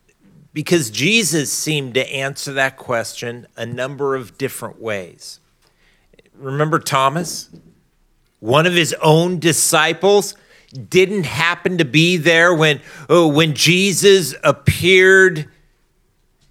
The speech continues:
to that inner circle of men after he'd been crucified, and now he was resurrected. And Thomas refused.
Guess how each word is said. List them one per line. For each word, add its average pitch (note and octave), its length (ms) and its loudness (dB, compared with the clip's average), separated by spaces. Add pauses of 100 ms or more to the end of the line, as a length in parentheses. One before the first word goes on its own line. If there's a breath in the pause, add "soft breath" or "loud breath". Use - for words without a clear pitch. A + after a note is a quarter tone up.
(200)
to - 140 -8
that D3 260 0
inner D#3 300 -4
circle D#3+ 680 -4
of A#2 140 -10
men C#3+ 720 -2 (360)
after C3 460 -4
he'd A#2+ 200 -10
been A2+ 160 -12
crucified, G#2+ 1000 -4
and G2+ 160 -12
now A2 300 -2
he A2 220 -14
was F#2+ 220 -12
resurrected. G2 1000 -4 (1800)
And F#2 140 -16
Thomas B2 580 -4
refused. G2+ 800 -12